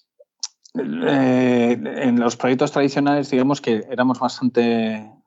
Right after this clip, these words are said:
eh, celosos, digamos, de nuestra información, pero al fin y al cabo en esta metodología en la que, mm, si no comp-, o sea, el beneficio del proyecto viene a la hora de poder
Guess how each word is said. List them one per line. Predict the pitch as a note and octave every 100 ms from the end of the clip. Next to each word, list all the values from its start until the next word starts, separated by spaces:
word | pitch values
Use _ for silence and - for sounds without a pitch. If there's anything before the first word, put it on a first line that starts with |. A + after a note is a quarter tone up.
| _ -
eh, | G#2 G2+ F#2+ F#2 F2+ F2+ F2 F2+ - - -
celosos, | - A#2 A2 C3 B2 A2+
digamos, | A2 A2+ A2+
de | A2
nuestra | G#2+ - G#2+
información, | G2 - F2+ F2 - G2 F2+ - _ -
pero | G#2 G2 F#2+ F2+ - - - -
al | A2+ -
fin | - A#2+
y |
al | A#2+
cabo | A#2 A#2+
en | A#2
esta | A2 - A#2
metodología | A2+ G#2+ G#2 G#2+ G#2 - A#2
en | G#2
la | F#2+
que, | G2 F2+ E2 - _ _
mm, | G2+ G2 F#2 F#2 - - - B2+
si | - - G#2+
no | G2 A2+ A2
comp-, | A2+ A2 -
o | G2+
sea, | - G2+ -
el | G#2+
beneficio | G#2+ G#2+ - B2+ C#3+
del | C3 A#2+
proyecto | B2 A#2+ A#2
viene | A#2 C3 C3
a |
la | G2+ G2+
hora | A2+
de | A2
poder | G#2+ G#2 A2